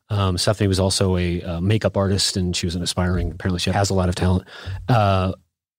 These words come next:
so Mom went that day to Stephanie's house. All the lights were on. Mom found her phone in the house, uh, in the living room. The car was in the driveway. As she said, uh, the mom said Stephanie had about two hundred dollars left to her name, basically, and wouldn't have missed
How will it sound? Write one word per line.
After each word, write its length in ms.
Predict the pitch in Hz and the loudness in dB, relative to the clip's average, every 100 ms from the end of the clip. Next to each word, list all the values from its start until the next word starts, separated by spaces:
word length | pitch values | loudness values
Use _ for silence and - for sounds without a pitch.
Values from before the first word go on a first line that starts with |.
| - | -4
so 180 | 143 120 | 2 4
Mom 220 | 117 113 | 4 4
went 340 | 117 117 - | 4 2 0
that 160 | 120 98 | 0 2
day 160 | 110 | 2
to 220 | 110 110 98 | 2 2 0
Stephanie's 420 | - 117 104 95 | 0 2 2 2
house. 240 | 135 123 | 2 2
All 140 | 139 104 | 4 4
the 40 | |
lights 280 | 107 117 - | 4 4 4
were 120 | 113 | 2
on. 340 | 107 107 104 101 | 4 4 2 0
Mom 260 | 120 101 | -2 0
found 220 | 101 107 101 | 0 0 2
her 120 | 95 | 0
phone 420 | - 113 104 101 107 | 0 2 4 2 0
in 260 | 123 107 98 | 2 2 4
the 100 | 92 | 2
house, 480 | 110 110 107 - - - - - - | 2 2 2 0 -4 -8 -20 -12 -2
uh, 160 | 92 | 0
in 80 | 92 | 2
the 60 | 95 | 2
living 240 | 110 107 | 4 4
room. 280 | 101 98 87 - _ | 4 2 0 -6 _
The 120 | 92 | -4
car 200 | - 113 | 0 2
was 140 | 110 107 | 4 4
in 60 | |
the 60 | 101 | 2
driveway. 600 | 95 98 101 95 95 92 - _ - - - | 4 4 4 4 4 2 -2 _ -20 -20 -6
As 80 | 104 | -2
she 120 | - | 2
said, 260 | 95 104 87 | 2 2 2
uh, 220 | 92 85 - 78 64 - _ _ 165 98 | 0 0 -6 -10 -10 -14 _ _ -20 -16
the 140 | 131 107 | -4 0
mom 260 | 107 104 | 2 2
said 440 | 98 113 95 87 - | 0 0 0 -2 -2
Stephanie 380 | - 107 101 92 | 0 0 0 0
had 160 | 98 | 0
about 180 | 92 87 | 0 -2
two 100 | - | 0
hundred 140 | 107 | 2
dollars 300 | 95 98 95 | 4 2 2
left 200 | 92 98 | 0 0
to 60 | 98 | -2
her 100 | 95 | 0
name, 300 | 95 95 92 | 0 0 0
basically, 440 | 90 92 92 90 | 0 -2 0 0
and 200 | 90 85 | 0 -2
wouldn't 240 | 85 90 87 | -2 -2 -2
have 80 | 82 | -2
missed 400 | 92 - - | -2 0 -2